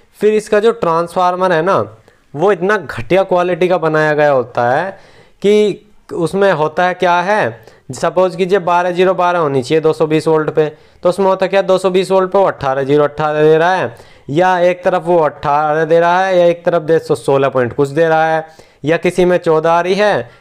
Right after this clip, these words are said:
किसी में हमारी साढ़े तेरह आ रही है। मतलब ट्रांसफार्मर की ही वोल्टेज मिसमैच होती है। फिर चलो, वो भी थोड़ा बहुत एडजस्ट हो जाएगा, लेकिन वो एडजस्ट करने वाली चीज़ नहीं है।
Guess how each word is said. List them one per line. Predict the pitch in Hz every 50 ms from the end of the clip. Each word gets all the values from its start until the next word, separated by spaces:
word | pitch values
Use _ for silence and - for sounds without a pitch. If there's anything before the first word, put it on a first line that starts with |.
| _ _ -
किसी | 160 - 190 185
में | 180 180
हमारी | 170 170 165 151 139
साढ़े | 131 - 131 127 123 123
तेरह | 120 151 151 151 156
आ | 160 156 156
रही | 156 160
है। | 156 156 156 156 151 - - - - - - -
मतलब | 185 208 220 220 220 - - - - -
ट्रांसफार्मर | - 160 165 170 175 170 - 190 185 185 185 190 190 185
की | 180 - 202
ही | 180 196 214
वोल्टेज | 190 196 190 190 175 196 190 190
मिसमैच | 190 185 156 180 180 180 170 185
होती | 180 175 - 185
है। | 185 185 190 185 - - - _ _ _ -
फिर | 190 208
चलो, | 185 220 220 233 233
वो | 220 190 175 165
भी | 165 190 196 208 208 190 143 - _ _ _ _ - 196 175 170 - 147 -
थोड़ा | 170 170 175 190
बहुत | 185 196 196 196
एडजस्ट | 190 185 185 190 190 185 -
हो | 190 185
जाएगा, | 185 190 185 190 190 208
लेकिन | 202 196 185 190
वो | 190 190
एडजस्ट | 190 175 180 180 - -
करने | 185 185 185
वाली | 185 185 196 185
चीज़ | - 196 202 202
नहीं | 190 151 127 113
है। | 101 98 101